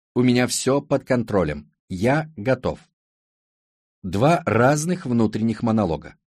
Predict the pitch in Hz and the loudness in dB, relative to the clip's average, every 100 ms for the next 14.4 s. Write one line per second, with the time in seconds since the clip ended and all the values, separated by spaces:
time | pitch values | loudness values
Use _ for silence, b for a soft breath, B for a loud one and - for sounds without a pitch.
0 | - 110 135 127 - - 135 110 95 117 | -8 2 4 4 2 2 6 6 6 0
1 | - 151 143 - 147 76 - _ _ _ | -4 -2 -2 0 0 -2 -8 _ _ _
2 | - 196 160 156 156 - 220 139 - 92 | 0 2 4 2 0 -2 0 2 -2 -4
3 | 104 135 123 185 139 120 131 185 180 139 | 0 0 2 2 2 0 2 2 0 -2
4 | 120 156 147 - 135 127 - 95 73 73 | 2 2 2 0 -2 -2 2 2 2 -6
5 | 71 _ _ - 131 160 120 - 92 92 | -16 _ _ -2 2 2 0 -2 -2 -2
6 | 95 113 117 98 104 85 131 127 123 - | 0 -2 -2 -4 -4 -2 -2 0 -2 0
7 | 95 80 76 - _ _ 131 135 135 131 | 0 0 -4 -18 _ _ -2 2 2 0
8 | - 165 160 156 156 156 180 151 151 156 | 0 0 0 0 -2 2 2 4 2 2
9 | 135 123 110 92 107 175 160 123 165 151 | 2 2 2 2 2 2 -2 -2 0 0
10 | 135 110 104 190 196 185 185 185 190 180 | 0 0 2 0 0 0 0 0 -2 0
11 | 175 131 127 123 120 110 90 80 76 - | -2 0 0 2 2 0 -2 -6 -8 -18
12 | _ _ _ - 139 147 131 127 131 143 | _ _ _ -2 2 2 4 4 4 2
13 | 156 - 165 160 156 107 98 120 117 143 | 0 -4 0 0 2 0 0 -4 -4 -4
14 | 151 101 76 73 | 0 -2 -4 -12